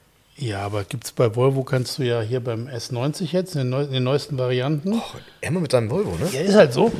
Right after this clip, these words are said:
Speaker 2: Ja.
Speaker 1: Kannst du, ähm, seit letztem Modelljahr gibt's ja, ähm, Wollstoffe.
Speaker 2: Ja, genau.
Speaker 1: Boah, mega geil.
Speaker 2: Genau. Und das
Speaker 1: Mega
Speaker 2: gab's ja
Speaker 1: schön.
Speaker 2: beim Citroën. Mein, mein B X neunzehn hat ja auch Wollstoffe, auch mit so einem Wollsiegel.
Speaker 1: Aha.
Speaker 2: Und, ähm, ja.
Speaker 1: Ja.
Speaker 2: Und,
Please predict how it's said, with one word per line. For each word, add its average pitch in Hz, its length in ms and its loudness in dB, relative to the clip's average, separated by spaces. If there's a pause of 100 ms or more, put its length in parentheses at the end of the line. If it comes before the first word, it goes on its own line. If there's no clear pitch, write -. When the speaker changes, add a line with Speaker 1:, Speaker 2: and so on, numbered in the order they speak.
Speaker 2:
Ja. 104 140 2
Speaker 1:
Kannst 151 360 6
du, 147 300 8
ähm, 131 280 6
seit 131 200 6
letztem 156 320 6
Modelljahr 143 560 8
gibt's 151 360 -2
ja, 143 500 6
ähm, 131 180 2
Wollstoffe. 123 560 4 (300)
Speaker 2:
Ja, 170 180 2
genau. 156 240 -2
Speaker 1:
Boah, 147 160 -8
mega 127 300 -10
geil. - 140 -8
Speaker 2:
Genau. 110 200 2
Und 110 180 -4
das 135 140 6
Speaker 1:
Mega 156 180 8
Speaker 2:
gab's 147 140 4
ja 160 140 4
Speaker 1:
schön. 139 260 4 (140)
Speaker 2:
beim 127 140 2
Citroën. 139 600 -2
Mein, 120 320 0
mein 123 160 -2
B 123 80 0
X 104 160 -4
neunzehn 127 320 -2
hat 131 140 -4
ja 110 80 2
auch - 220 4 (140)
Wollstoffe, 156 400 2 (140)
auch 123 140 0
mit 135 120 -2
so 135 60 0
einem 113 140 -2
Wollsiegel. 123 640 2 (760)
Speaker 1:
Aha. - 160 4
Speaker 2:
Und, 139 440 2
ähm, 135 480 0
ja. 160 440 0
Speaker 1:
Ja. 139 320 -2
Speaker 2:
Und, 143 400 4